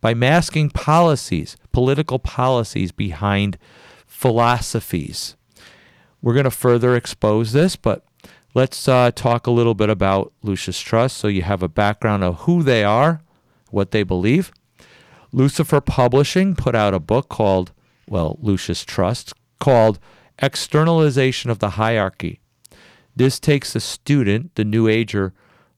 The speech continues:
through the motions of accepting the unity of Christ or Buddha as examples of philosophers who are ascended masters. It takes an allegorical, al-, allegorical approach, though, of Christianity, of Christ,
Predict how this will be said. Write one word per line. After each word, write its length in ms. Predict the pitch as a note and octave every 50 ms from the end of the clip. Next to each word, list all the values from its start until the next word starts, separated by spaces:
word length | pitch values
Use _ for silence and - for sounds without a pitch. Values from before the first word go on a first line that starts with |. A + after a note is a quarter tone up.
| _
through 200 | _ - - C#3+
the 100 | C3 B2
motions 480 | B2 B2+ D#3 F#3 G#3 - - C#3+ C3 A2
of 80 | A#2
accepting 600 | G#2+ A2 - - - - D#3 D#3+ D#3+ - E3 D#3
the 100 | C#3+ B2
unity 420 | A2 G#2 A2+ C3 C3+ C3+ B2 B2+ A#2
of 160 | G#2 - _
Christ 560 | - - - G2 F#2 A2+ C#3 - - - - - _ _
or 180 | _ A#2+ A#2+ B2
Buddha 500 | A2 - G#2+ G2+ G2+ G2 A#2 D#3+ F3 D#3 - _ _ _ _ _ _ _ _ _ _ _ _ _ _ -
as 200 | C3 C#3 B2 A#2+
examples 600 | A#2 G2 F#2+ F#2 A2+ B2 C#3+ - - C#3+ B2 A2+
of 100 | A#2+ -
philosophers 960 | - - A2 G2+ G#2+ G#2 A2 A#2 - - A#2+ - - D3 D3+ D#3 - - - _ _ _ _ _ _ _ _ _ _ _ _
who 240 | _ - - B2+ -
are 400 | - A#2+ A#2+ A#2 A2 A2 G#2+ - _ _ _ _ _ _ _ _
ascended 600 | - C#3 - - - B2 A2 G#2 G2+ G#2 G2+ G2
masters. 640 | G2+ A2 B2+ C#3+ C3+ - - - - - - - - _ _ _ _ _ _ _ _ _ _ _ _ _ _
It 140 | C3 - -
takes 300 | - D3+ C#3+ C#3 - C#3+
an 100 | B2+ -
allegorical, 680 | - A#2+ C3+ C#3+ C#3 C3+ - - G#2+ G#2 G2 F2+ - _ _ _ _ _
al-, 260 | A#2 A#2+ B2 - - -
allegorical 1120 | C3 D3 D#3+ F3 E3+ - - D3 D#3 D3+ D3 D3 - - - - - - - B2 A#2 A2
approach, 540 | G#2 - - - - A2+ G#2+ A2 - - -
though, 200 | - G2+ G2 G2
of 160 | F#2 - -
Christianity, 760 | - - A#2+ G#2+ - - - G#2 G2+ G2+ F#2+ F#2+ F2+ F#2 G2 F#2
of 160 | - - -
Christ, 420 | - - G#2 F2+ F#2 - - -